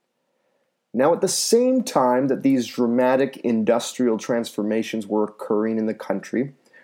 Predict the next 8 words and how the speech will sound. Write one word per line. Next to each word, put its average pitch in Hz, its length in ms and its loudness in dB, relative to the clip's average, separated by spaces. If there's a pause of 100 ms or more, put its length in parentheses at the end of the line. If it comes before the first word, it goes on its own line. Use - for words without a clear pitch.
the 143 80 2
country 180 320 0
was 170 140 2
also 196 480 4
experiencing 139 800 0 (200)
dramatic 123 640 2
population 101 880 0
growth. 117 480 0